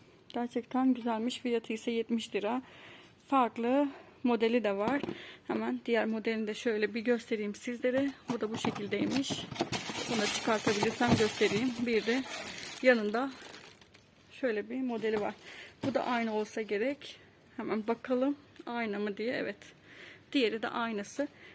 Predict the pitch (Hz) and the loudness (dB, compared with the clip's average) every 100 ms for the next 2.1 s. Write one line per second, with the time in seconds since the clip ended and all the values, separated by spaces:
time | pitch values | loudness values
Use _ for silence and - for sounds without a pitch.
0 | - 269 254 - - 208 208 - 214 214 | -6 2 2 2 -4 -4 -4 -6 -6 -4
1 | 214 - - 226 220 233 226 214 - 202 | -6 -8 -6 -2 0 0 -2 -4 -6 -6
2 | 208 | -6